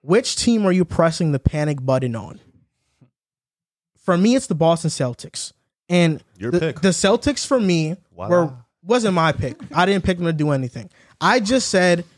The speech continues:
Speaker 1: "Let me finish before you make a face and frown and f-,
Speaker 2: <laughs>
Speaker 1: frown and clown."
Speaker 2: Go ahead.
Speaker 1: I said the Boston Celtics with Jason Tatum and Jaylen Brown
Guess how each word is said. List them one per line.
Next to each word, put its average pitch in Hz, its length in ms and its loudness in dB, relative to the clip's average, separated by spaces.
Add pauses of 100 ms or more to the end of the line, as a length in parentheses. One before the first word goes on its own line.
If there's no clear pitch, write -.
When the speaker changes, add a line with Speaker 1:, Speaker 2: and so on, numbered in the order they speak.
(320)
Speaker 1:
"Let 233 180 0
me 349 140 2
finish 226 400 2
before 202 320 0
you 190 220 0
make 196 240 0
a 165 80 2
face 180 340 0
and 143 120 -2
frown 165 380 0
and 151 80 0
f-, 143 420 -6
Speaker 2:
<laughs> - 20 -
Speaker 1:
frown 175 260 0
and 160 80 -2
clown." 131 460 -6
Speaker 2:
Go 196 600 -4 (440)
ahead. 123 320 0 (540)
Speaker 1:
I 202 180 4
said 233 260 0
the 185 80 0
Boston 170 420 2
Celtics 165 200 -2
with 143 120 0
Jason 160 320 0
Tatum 170 340 2
and 135 180 -4 (200)
Jaylen 156 360 2
Brown 139 440 0